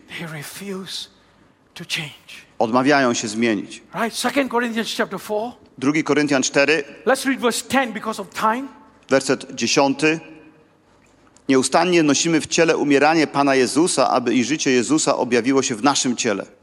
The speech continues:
Speaker 1: Right? Always caring about the dying so that the life of Jesus may be manifested.
Speaker 2: Nieustannie nosimy w ciele umieranie Jezusa, by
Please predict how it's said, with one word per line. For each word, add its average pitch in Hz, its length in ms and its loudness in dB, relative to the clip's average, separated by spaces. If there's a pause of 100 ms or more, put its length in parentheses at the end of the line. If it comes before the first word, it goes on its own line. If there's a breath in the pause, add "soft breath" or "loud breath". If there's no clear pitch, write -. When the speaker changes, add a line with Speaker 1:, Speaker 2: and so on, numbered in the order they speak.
Speaker 1:
Right? 277 260 -2 (220 loud breath)
Always 415 640 4
caring 311 340 0
about 254 340 0 (500)
the 202 100 -4
dying 220 600 0 (500 soft breath)
so 220 240 -8
that 190 160 -4
the 190 80 -4 (200)
life 226 180 -4
of 175 200 -10
Jesus 196 400 -8
may 185 120 -10
be 175 100 -10
manifested. 165 600 -12 (480)
Speaker 2:
Nieustannie 175 520 2
nosimy 143 340 0
w - 40 -4
ciele 135 220 2
umieranie 131 460 2
Jezusa, 123 480 0
by 117 300 0